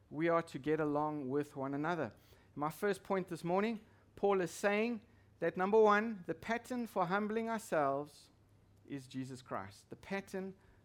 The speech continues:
for humbling ourselves is Jesus Christ.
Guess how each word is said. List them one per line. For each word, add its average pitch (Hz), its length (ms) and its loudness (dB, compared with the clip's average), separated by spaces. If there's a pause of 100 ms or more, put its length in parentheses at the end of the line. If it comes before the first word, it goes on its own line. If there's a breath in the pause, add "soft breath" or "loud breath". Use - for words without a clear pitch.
for 147 140 -6
humbling 185 440 0
ourselves 139 680 -4 (460 soft breath)
is 135 380 -8 (280)
Jesus 127 440 -8
Christ. - 580 -10